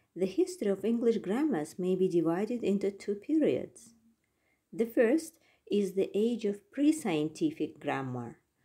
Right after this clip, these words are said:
beginning with the end of the sixteenth century and lasting till about nineteen hundred. By the middle of the eighteenth century, when many of the grammatical phenomena of English had been described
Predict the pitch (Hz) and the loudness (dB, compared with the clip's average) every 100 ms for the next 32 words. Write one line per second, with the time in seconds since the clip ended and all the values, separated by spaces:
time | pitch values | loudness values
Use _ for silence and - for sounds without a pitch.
0 | _ - 165 170 190 190 185 175 165 160 | _ 0 2 6 4 4 2 2 2 -2
1 | - 185 214 196 170 160 156 - 247 226 | -2 -4 -4 -2 -4 -4 -8 -8 -12 -12
2 | - 180 165 156 - 147 135 - 202 240 | -8 -4 -4 -4 -8 -10 -10 -8 -6 -6
3 | 269 _ _ - 180 160 151 156 202 - | -8 _ _ -8 -6 -4 -2 -4 -6 -10
4 | 262 277 - 185 165 156 147 160 160 151 | -8 -8 -4 0 0 0 -2 -2 -4 -6
5 | 143 143 151 143 135 135 117 107 117 _ | -6 -8 -8 -10 -8 -10 -10 -12 -16 _
6 | _ _ _ _ _ _ _ _ _ _ | _ _ _ _ _ _ _ _ _ _
7 | _ _ _ _ _ _ _ 175 170 165 | _ _ _ _ _ _ _ -4 0 2
8 | 175 185 190 185 - 165 160 165 - 226 | 4 4 4 2 0 -2 0 -2 0 0
9 | 285 320 - 165 151 - - 143 131 151 | 2 0 0 -2 -2 -6 -8 -8 -8 -10
10 | 131 170 - _ _ _ 180 175 165 160 | -10 -12 -16 _ _ _ -2 2 2 4
11 | 196 233 233 214 196 160 160 175 220 220 | 4 2 0 2 0 2 0 0 0 -2
12 | 180 - 165 156 185 196 170 151 - 139 | -6 -6 -4 -2 0 0 0 -2 -4 -8
13 | - 202 196 147 156 - - 190 160 160 | -4 -2 0 -2 -4 -10 -12 -10 -6 -2
14 | 156 147 135 - 196 208 160 - | -2 -4 -10 -10 -8 -4 -6 -8